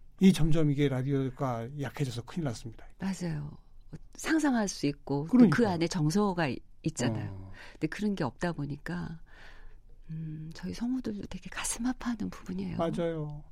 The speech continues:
Speaker 2: 네.
Speaker 1: 게다가 외화 더빙된 그런 프로그램도 점점 줄어들고 있죠.
Speaker 2: 자막, 지난번에는 자막이 나왔다고요?
Speaker 1: 자막으로 다 그냥.
Speaker 2: 네, 그
Speaker 1: 음.
Speaker 2: 말도 안 되죠, 사실은.
Speaker 1: 예.
Speaker 2: 네. 외국 가면 우리보다 훨씬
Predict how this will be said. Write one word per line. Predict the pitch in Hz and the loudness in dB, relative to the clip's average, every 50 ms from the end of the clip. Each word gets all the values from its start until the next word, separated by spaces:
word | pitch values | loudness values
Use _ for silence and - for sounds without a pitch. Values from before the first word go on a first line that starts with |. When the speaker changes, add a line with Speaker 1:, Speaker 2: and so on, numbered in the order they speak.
| - - - | -14 -12 -8
Speaker 2:
네. | 185 175 | -8 -2
Speaker 1:
게다가 | 170 185 165 127 156 139 135 135 151 156 165 175 175 175 - - - - | 2 2 4 4 4 4 4 6 8 10 10 10 8 6 0 -8 -12 -6
외화 | - 165 160 165 151 165 190 180 160 | 0 0 2 2 4 4 4 4 4
더빙된 | 170 165 170 170 160 180 196 202 202 202 196 196 196 190 180 202 214 226 240 247 247 247 247 247 254 247 247 247 - - - | 2 0 0 0 2 2 4 4 4 4 4 4 4 4 4 4 6 8 8 10 10 10 10 10 8 6 4 2 -2 -10 -6
그런 | - - 220 226 226 220 220 214 202 202 202 - - - - - - - - - | 0 4 6 6 8 6 6 4 2 -2 -6 -10 -16 -18 -18 -20 -20 -20 -18 -16
프로그램도 | - - 247 220 226 214 208 196 185 | -2 0 2 4 4 4 4 2 0
점점 | - 190 226 226 233 220 190 | 2 4 6 6 6 6 4
줄어들고 | - - 185 185 151 147 127 139 123 | 6 6 6 6 6 6 4 4 0
있죠. | 107 - - - - - - - - - - - | -2 -2 -6 -10 -10 -10 -10 -12 -16 -18 -20 -12
Speaker 2:
자막, | - - - 220 220 226 240 254 254 254 - - - - - - - | -10 -4 -2 0 0 2 2 0 0 -2 -6 -12 -20 -20 -20 -20 -12
지난번에는 | - - - 202 196 180 165 156 156 151 185 247 294 | -10 -4 -2 0 0 0 0 0 0 0 0 0 0
자막이 | - - 262 254 285 294 285 277 247 | 0 -2 -2 0 0 0 2 0 0
나왔다고요? | 202 165 147 254 247 240 | 0 0 2 4 6 8
Speaker 1:
자막으로 | 254 233 190 180 147 - | 8 8 6 4 2 0
다 | 131 123 123 | 0 0 0
그냥. | 113 117 110 120 104 98 95 - - | 0 -2 -2 -4 -6 -6 -10 -12 -10
Speaker 2:
네, | - 175 165 156 151 147 156 160 165 - | -8 -8 -6 -6 -8 -8 -10 -10 -6 -4
그 | 143 | -2
Speaker 1:
음. | 120 110 | -2 0
Speaker 2:
말도 | 190 165 175 196 240 | 0 0 0 -2 -2
안 | 262 202 165 | -4 -4 -4
되죠, | 160 143 - - - | -6 -8 -10 -10 -12
사실은. | - - 170 - - - - - - - - - - 143 | -12 -12 -12 -12 -12 -14 -14 -14 -14 -16 -16 -6 -2 -2
Speaker 1:
예. | 127 123 113 107 101 95 98 95 | 0 0 0 -2 -4 -6 -8 -8
Speaker 2:
네. | 95 175 160 156 151 - - - - - - - | -8 -8 -8 -8 -10 -12 -14 -14 -14 -6 0 0
외국 | 240 240 285 277 | 2 2 2 0
가면 | - 254 208 165 147 143 143 147 175 190 202 220 254 262 - - - - - - - - - | 2 0 0 2 0 0 0 0 -2 -2 -2 -4 -4 -6 -8 -12 -16 -16 -16 -18 -18 -10 -4
우리보다 | - 190 214 247 269 269 233 220 214 - 226 | -2 0 4 4 4 4 4 2 0 0 -2
훨씬 | - - 330 330 - - 277 247 226 196 - | -2 -2 -2 -2 0 0 2 2 2 0 -2